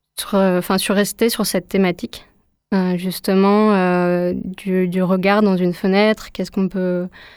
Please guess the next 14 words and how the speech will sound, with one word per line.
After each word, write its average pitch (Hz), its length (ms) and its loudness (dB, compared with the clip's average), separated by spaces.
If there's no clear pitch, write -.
y 196 160 2
observer. 208 920 2
Souvent, 202 540 2
euh, 185 720 0
par 196 140 2
exemple, 220 220 4
quand 226 120 2
on 208 80 4
se 185 60 0
balade 196 260 2
dans 202 120 4
la 190 180 4
rue, 220 400 2
euh, 180 280 0